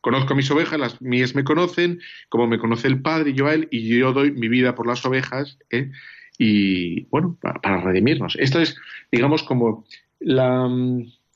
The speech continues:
la ultimísima revelación del amor de Dios en las Sagradas Escrituras, que Dios viene a curar, que Dios viene a limpiar, que Dios viene a perdonar, que Dios quiere restaurarnos,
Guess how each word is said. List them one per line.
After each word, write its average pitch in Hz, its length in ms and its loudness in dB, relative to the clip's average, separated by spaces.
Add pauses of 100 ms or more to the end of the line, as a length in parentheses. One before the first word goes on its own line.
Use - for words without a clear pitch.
la 123 180 2
ultimísima 165 1200 0
revelación 156 1200 0 (340)
del 127 200 0
amor 135 320 2
de 135 120 2
Dios 131 580 0
en 120 260 0
las 117 160 -2
Sagradas 120 480 -2
Escrituras, 113 840 -2 (480)
que 120 80 0
Dios 131 340 2
viene 120 520 0
a 107 80 -6
curar, 87 400 -8 (480)
que 120 100 0
Dios 135 320 2
viene 120 240 0
a 110 60 0
limpiar, 98 540 -6 (420)
que 120 100 0
Dios 131 380 0
viene 120 280 2
a 110 80 -2
perdonar, 95 520 -6 (400)
que 123 100 0
Dios 147 640 0 (300)
quiere 135 320 0
restaurarnos, 110 1200 -4